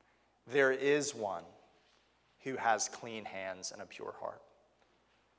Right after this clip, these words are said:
who does not lift up his soul to what is false and does not swear deceitfully. The message at the heart of the Bible, at the heart of our faith,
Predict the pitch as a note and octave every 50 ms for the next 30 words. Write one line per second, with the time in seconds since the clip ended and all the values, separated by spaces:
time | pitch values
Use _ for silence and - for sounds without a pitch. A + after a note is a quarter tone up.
0 | _ _ _ _ _ _ _ _ _ _ _ _ C#3 B2 B2 A2+ A2+ A#2+ A2+ A2+
1 | A#2 B2 A#2+ A2 - A#2+ A2+ - - A2+ G2+ - - - - A2+ G#2+ G#2 G#2 G#2
2 | G#2 G#2 - - A#2 G#2 G#2 G2 G2 - - - - A2+ G2 F#2 F#2 F#2+ - -
3 | - - G#2+ G#2+ G2 F#2+ - - F#2+ F#2+ - - - - - A2 G2+ G2 G2 F#2+
4 | F#2+ F#2+ F#2 - - - - - - - - _ _ - A2+ - - G#2+ G2 F#2
5 | - - - - - - - - _ _ _ _ _ _ _ _ _ _ _ _
6 | _ _ _ _ _ _ _ _ _ _ _ _ _ _ - C#3 C#3+ C#3+ D#3 D3+
7 | - F3+ C3+ C#3 C#3+ C3+ C3+ - - - D3+ D3 D3+ D3+ C#3+ - - A#2+ G#2 G2
8 | F#2 F#2 F#2+ F2 - - - - - _ _ - _ _ _ _ _ _ _ _
9 | C3+ C3 C#3+ B2 - - D3 D#3+ E3+ E3+ D#3+ D3 D3 C#3 B2+ - - A2 F#2 F2+
10 | - - - -